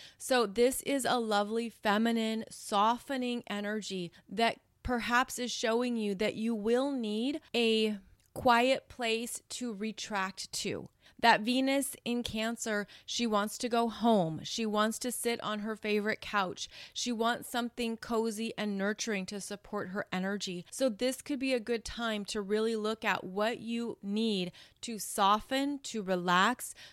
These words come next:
to have a place that you retreat to that gives you comfort, or at least allows you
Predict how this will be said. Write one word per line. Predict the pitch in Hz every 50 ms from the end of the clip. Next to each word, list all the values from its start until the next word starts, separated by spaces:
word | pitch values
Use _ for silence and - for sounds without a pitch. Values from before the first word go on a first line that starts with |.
| _ -
to | - 226
have | 202 202 226 220 233 233
a | 247 247
place | 247 - - 226 220 220 208 -
that | - - 214 208
you | - 202 202 208 196
retreat | 185 202 196 185 - - - 220 214 208 - -
to | - - - 196 185 175 175 175 180 - _ _ _ _ - - - _ _ -
that | 214 247 233 190 208
gives | 185 202 240 262 269 254 262 240 254
you | 269 262
comfort, | - - - 226 240 233 233 - - 214 202 190 - -
or | 208 214 208
at | 214 214 -
least | - 220 240 262 247 - - -
allows | - 233 226 220 208 190 196 208 226 240 247 220 208
you | 220 214 202 190 185 190